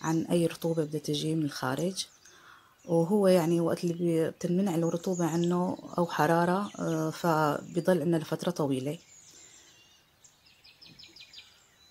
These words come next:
هاي عملت هيك قسم، انا عملت، آه، يعني كميات قليله بس مشان افرجيكم الطرق.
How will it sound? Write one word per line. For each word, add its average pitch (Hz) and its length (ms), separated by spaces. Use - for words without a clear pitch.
هاي 180 180
عملت 160 360
هيك 160 240
قسم، 160 540
انا 185 140
عملت، 175 420
آه، 151 460
يعني 156 220
كميات 165 480
قليله 170 280
بس - 140
مشان - 180
افرجيكم 147 520
الطرق. 170 420